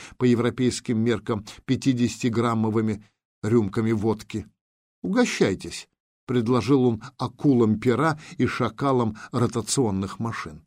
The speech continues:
«Лучше по две сразу. Мозги проясняет. Понятнее станет, что ни королевство Великобританию, ни королевство Швецию никоим образом не могут затрагивать наши отношения хоть с Израилем, хоть с пиратской республикой Тартуга.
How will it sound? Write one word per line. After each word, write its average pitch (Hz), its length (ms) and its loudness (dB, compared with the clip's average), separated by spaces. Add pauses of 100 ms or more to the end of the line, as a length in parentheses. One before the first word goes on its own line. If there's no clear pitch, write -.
(360)
«Лучше 190 400 2
по 151 160 0
две 127 200 2
сразу. 92 500 -4 (340)
Мозги 127 400 2
проясняет. 107 680 -4 (460)
Понятнее 156 540 2
станет, 110 360 -2
что 135 340 2
ни 147 140 4
королевство 160 600 2
Великобританию, 117 1120 0 (400)
ни 147 120 2
королевство 143 540 2
Швецию 120 680 0 (340)
никоим 151 460 4
образом 147 420 2
не 160 100 4
могут 117 380 4
затрагивать 120 640 0
наши 127 280 -2
отношения 120 640 -2 (160)
хоть 151 200 0
с - 100 -2
Израилем, 123 680 2
хоть 143 220 0
с - 60 -10
пиратской 143 540 0
республикой 123 680 0
Тартуга. 123 760 -4